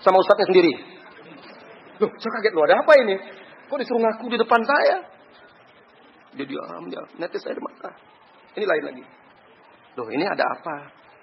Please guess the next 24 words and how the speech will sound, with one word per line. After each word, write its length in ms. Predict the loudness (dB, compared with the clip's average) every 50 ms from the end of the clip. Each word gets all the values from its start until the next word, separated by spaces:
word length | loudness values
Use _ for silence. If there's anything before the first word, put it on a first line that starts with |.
| _ _ _ _ _ _ _ _ _ _ _ -2
Dia 80 | -2
tidak 160 | -2 0 -2 -4 -4
mau. 240 | -6 -10 -12 -14 -14 -16 -20 -20 _ _ _ _ _ 0 0
Akhirnya 240 | 0 0 0 -4
dia 80 | -6 -8
kena 160 | -6 -4 -2
malu 240 | -2 -2 -2 -2 -4
mungkin 160 | -8 -10 -14
begini. 320 | -16 -18 -18 -16 -16 -18 -18 -20 -20 -20 -20 -20 -20 -20 -10 -4
Akhirnya 240 | -2 0 0 0 -2
istrinya 180 | 0 -2 -4 -2 -2
bicara, 140 | -2 -4 -2
"Ini 180 | -2 0 2 4 6
loh 240 | 6 6 6 6 6
murid 240 | 4 2 2 2
ustadz 240 | 2 2 4 4 4
ini." 240 | 4 2 2 0 -2 -4 -12 -20 -20 -20 -20 -20 -20 -20 -20 -20 -14 -12
Waduh, 160 | -10 -10 -8
saya 240 | -6 -4 -4 -4 -4
jadi 160 | -4 -6 -6
serba 240 | -6 -8 -10 -10 -10
salah. 240 | -8 -6 -6 -6 -6
Ini 80 | -6
kok 80 | -8